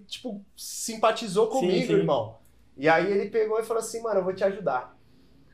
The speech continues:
Speaker 1: Aí ele, mano, ele fez altos rolos lá que eu consegui ficar dias e dias em Montevidéu. Conheci um cara que, se eu não me engano, é de Osasco, que chama Buda, que é da modificação corporal.
Speaker 2: A Grajaú.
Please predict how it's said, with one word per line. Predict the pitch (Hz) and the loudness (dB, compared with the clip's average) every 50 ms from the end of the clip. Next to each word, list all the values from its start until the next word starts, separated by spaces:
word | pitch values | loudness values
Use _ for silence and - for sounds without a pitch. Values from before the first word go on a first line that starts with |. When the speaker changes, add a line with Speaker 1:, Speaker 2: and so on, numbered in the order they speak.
| - - - | -20 -6 2
Speaker 1:
Aí | - - 190 185 202 | 4 6 6 6 4
ele, | 220 226 233 220 - - - - | 2 0 -2 -4 -10 -16 -20 -8
mano, | 214 208 233 220 170 139 | -2 0 2 2 2 0
ele | 127 143 | -2 -6
fez | - - 208 208 175 180 | -4 -4 -2 -2 4 6
altos | 190 190 226 240 240 - 247 220 175 | 6 6 6 4 2 -2 -6 -6 -4
rolos | 165 147 165 185 185 185 175 170 | -4 0 0 0 2 2 2 2
lá | 170 170 | 2 2
que | 170 202 | 0 0
eu | 190 | -4
consegui | 196 190 190 190 185 - 180 175 151 151 170 175 | -4 -4 -4 -4 -6 -6 -8 -8 -6 -6 -6 -6
ficar | 170 - 180 165 - - 170 170 185 156 139 | -8 -8 -12 -10 -4 -2 0 0 0 -4 -6
dias | - - 151 175 190 202 190 175 175 | -12 -12 -12 -8 -4 -4 -4 -4 -4
e | 180 | -6
dias | 160 147 139 139 160 180 165 156 170 | -10 -10 -10 -8 -6 -6 -6 -6 -6
em | 165 | -6
Montevidéu. | 165 160 170 170 165 - 165 156 156 151 143 143 156 180 185 - - - - _ _ | -6 -6 -8 -8 -8 -10 -10 -10 -8 -2 2 4 4 4 4 0 -6 -16 -20 _ _
Conheci | - 196 220 226 233 226 220 214 - - 220 226 | 0 2 2 4 4 2 2 0 -2 -6 -6 -8
um | 233 240 - | -10 -10 -6
cara | - 202 175 165 160 156 151 143 | -2 0 2 2 2 2 2 0
que, | 143 - - | -2 -4 -6
se | - 175 | -4 -4
eu | |
não | 170 170 | -4 -4
me | 175 175 | -6 -6
engano, | 170 170 165 170 | -2 -2 0 0
é | 165 | -2
de | 160 160 175 170 | -4 -6 -8 -8
Osasco, | 170 165 156 143 151 151 160 165 - - - | -8 -8 -4 -2 0 0 0 0 -4 -10 -14
que | - | -12
chama | - 165 165 151 143 | -8 -4 -4 -4 -4
Buda, | 139 - 147 165 196 190 147 135 120 113 110 - | -4 -8 -8 -6 -6 -4 -2 -2 -4 -4 -4 -4
que | - 160 | -2 0
é | |
da | 151 165 | 0 0
modificação | 160 170 170 165 - - 175 160 - 170 165 | 0 0 -4 -4 -4 -2 -2 -2 -2 -4 -6
corporal. | 165 170 156 - - 147 135 135 151 165 170 143 123 | -6 -8 -8 -6 -4 -2 0 0 2 0 0 0 -2
Speaker 2:
A | 127 | -4
Grajaú. | 120 123 127 127 123 135 139 131 123 117 110 | -2 0 0 0 0 0 -2 -2 -2 -4 -8